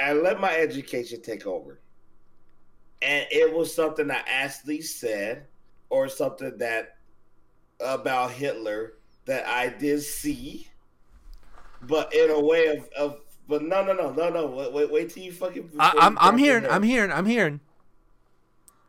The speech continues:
Speaker 1: That Hitler did, but it wasn't what <laughs> Hitler did overall. It's what Hitler actually did in Germany.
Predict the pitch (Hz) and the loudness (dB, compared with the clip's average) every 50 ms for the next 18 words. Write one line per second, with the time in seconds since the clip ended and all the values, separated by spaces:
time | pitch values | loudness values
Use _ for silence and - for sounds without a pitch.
0 | 123 113 151 147 127 120 120 123 123 151 160 - - - 147 147 139 135 127 107 | -6 -2 -2 0 0 -2 -4 -4 -2 -2 -2 -2 -4 -4 -4 -4 -2 -2 -6 -6
1 | 101 147 170 185 175 143 127 123 - - - _ _ _ - 117 110 123 135 135 | -4 -4 0 0 2 0 0 -2 -6 -14 -20 _ _ _ -6 -4 -2 -2 -4 -2
2 | 139 160 185 220 226 214 196 180 151 151 147 131 123 127 151 165 156 151 165 165 | 0 2 2 2 2 0 -2 -4 0 0 0 0 0 -2 -2 -2 -2 -2 -2 -4
3 | 139 127 123 120 120 107 104 139 131 123 120 113 101 - - _ _ _ _ _ | -4 -4 -6 -8 -10 -10 -8 -6 -2 -2 -2 -2 -4 -8 -16 _ _ _ _ _
4 | _ _ _ _ - 120 135 135 123 107 98 98 95 113 135 143 131 110 98 92 | _ _ _ _ -2 0 0 0 -2 -4 -6 -6 -4 -2 0 0 0 -2 -4 -6
5 | 92 - _ _ _ _ _ - 131 156 165 156 156 156 143 139 123 123 139 147 | -8 -12 _ _ _ _ _ -2 0 0 0 0 0 0 0 0 -2 -4 -2 -2
6 | 151 147 139 120 110 - - _ - 135 143 156 160 160 - - 147 139 131 117 | 0 0 -2 -4 -6 -8 -10 _ -4 -2 -2 -2 -4 -6 -8 -8 -8 -8 -8 -10
7 | 104 110 143 147 147 135 123 110 101 - - - - - - _ _ _ _ - | -8 -4 0 0 2 2 0 -2 -4 -6 -14 -20 -20 -20 -20 _ _ _ _ -8
8 | 131 139 143 127 117 - - - _ _ - - - - - 120 147 165 190 285 | -4 -2 -2 -2 -4 -6 -8 -16 _ _ -20 -20 -18 -16 -4 0 2 2 2 2
9 | 139 113 95 90 - | -2 -4 -6 -8 -12